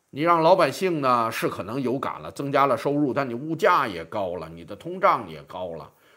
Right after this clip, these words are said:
所以说这东西呢，大家的感受如何？实际上你把它整个的大账算下来的话，只不过忙了半天，从原来的赤字一点九万亿变成了赤字一点八三万亿，就这么简单啊。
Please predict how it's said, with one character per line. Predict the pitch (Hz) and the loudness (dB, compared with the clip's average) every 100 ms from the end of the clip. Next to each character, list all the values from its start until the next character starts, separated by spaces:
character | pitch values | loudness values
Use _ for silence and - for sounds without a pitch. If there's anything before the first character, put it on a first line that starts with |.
| _ | _
所 | - | -2
以 | 156 | 0
说 | 160 | 0
这 | 156 127 | 0 0
东 | 135 143 | -2 -6
西 | 123 107 | -6 -6
呢， | 98 | -6
大 | 110 107 | -4 -2
家 | 120 | -2
的 | 123 101 | -4 -6
感 | 90 71 - | -8 -12 -8
受 | 127 104 | -6 -6
如 | 101 120 | -8 -8
何？ | 113 98 | -8 -8
实 | - 190 | -8 -6
际 | 180 | -4
上 | 151 127 | -4 -4
你 | |
把 | 151 90 | -4 -6
它 | 127 | -6
整 | 127 82 | -10 -10
个 | 143 135 | -6 -4
的 | 120 | -2
大 | 120 101 | -4 -2
账 | 117 117 117 | -4 -6 -6
算 | - 156 - | -2 -2 -2
下 | - 71 | -12 -14
来 | 62 | -16
的 | - | -16
话， | - 67 _ _ _ _ _ - | -14 -14 _ _ _ _ _ -12
只 | 117 | -8
不 | 120 | -6
过 | 160 160 | 0 2
忙 | 120 113 139 | 2 0 -2
了 | 143 | -2
半 | 123 | -2
天， | 113 139 | -4 -8
从 | 135 147 | -8 -6
原 | 143 127 147 | -2 0 0
来 | 139 | 0
的 | 143 | -2
赤 | 151 - 110 | -6 -8 -8
字 | 120 | -8
一 | 113 143 | -6 -4
点 | 139 | -4
九 | 135 110 | -4 -8
万 | 73 110 | -10 -8
亿 | 151 131 | -4 -4
变 | - 135 101 80 | -6 -8 -8 -10
成 | - 101 | -16 -14
了 | 107 | -14
赤 | - - 85 | -14 -14 -14
字 | 95 92 | -12 -14
一 | 82 110 | -12 -14
点 | - - - | -12 -12 -10
八 | 90 | -10
三 | 95 98 90 | -10 -12 -14
万 | 73 | -16
亿， | 62 80 _ _ | -18 -20 _ _
就 | - 80 | -8 -8
这 | 92 | -10
么 | 80 | -16
简 | - - - | -18 -20 -20
单 | - 67 _ | -20 -20 _
啊。 | - | -20